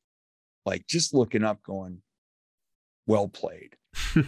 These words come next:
Speaker 1: And I, I just thought it was the funniest thing, and, and I wasn't mad anymore. I just, just, the weirdness of my life never ceases to amaze me.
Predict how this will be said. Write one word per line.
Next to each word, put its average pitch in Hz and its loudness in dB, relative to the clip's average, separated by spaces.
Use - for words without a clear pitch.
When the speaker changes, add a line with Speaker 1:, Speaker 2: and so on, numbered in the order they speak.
Speaker 1:
And 147 2
I, 185 4
I 233 4
just 220 0
thought 254 4
it 240 6
was 220 4
the 196 4
funniest 233 6
thing, 247 4
and, 156 -8
and 185 -6
I 180 4
wasn't 220 10
mad 226 6
anymore. 127 6
I 123 4
just, 156 -6
just, 214 0
the 165 8
weirdness 196 8
of 151 2
my 120 2
life 95 2
never 104 2
ceases 101 0
to 95 2
amaze 90 -2
me. 90 -10